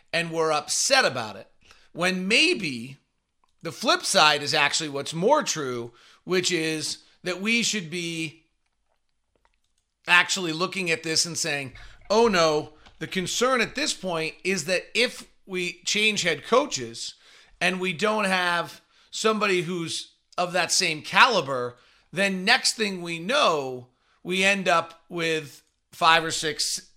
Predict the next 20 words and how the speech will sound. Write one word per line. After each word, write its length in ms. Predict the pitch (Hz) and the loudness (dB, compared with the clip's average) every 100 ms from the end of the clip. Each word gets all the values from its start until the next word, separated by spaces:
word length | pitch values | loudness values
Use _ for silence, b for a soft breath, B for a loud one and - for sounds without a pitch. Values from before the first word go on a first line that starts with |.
| _ - - - - | _ -20 -20 -20 -20
fewer 440 | - 190 175 160 147 | -8 -4 0 0 0
wins 760 | 226 254 160 147 135 - - - - _ _ _ 165 | 2 2 2 -4 -8 -8 -8 -16 -20 _ _ _ 0
and 240 | 175 170 | 0 2
the, 180 | 156 156 - _ _ _ _ _ _ - | -2 -2 -12 _ _ _ _ _ _ -8
in 100 | 180 | -6
the 80 | 175 | -2
regular 380 | 170 175 160 156 | 2 2 0 -2
season 540 | - 302 240 170 147 - - | -2 0 0 -2 -6 -8 4
and 260 | 175 175 | 4 4
no 140 | 160 147 | 2 -2
playoff 380 | 151 147 120 117 | 0 -2 -2 -4
success. 600 | 110 - 90 - - - b b b b b | -6 -6 -10 -12 -18 -18 b b b b b
That, 200 | 196 - | 0 6
that 240 | 262 320 | 10 10
would 120 | 311 | 8
be 120 | 220 208 | 0 0
the 120 | 165 | -2
concern, 600 | 180 151 - 214 127 104 | -4 -2 2 2 0 -4
that 180 | 160 156 | -2 -2
we've, 340 | 170 165 123 | -2 -6 -6